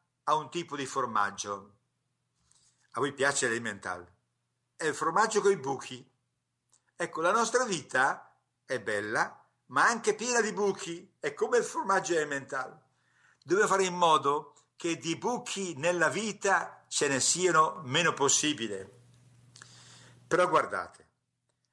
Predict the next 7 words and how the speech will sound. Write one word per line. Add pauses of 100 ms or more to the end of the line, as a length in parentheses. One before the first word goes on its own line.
(120)
anche
se
nella
nostra
vita
abbiamo
avuto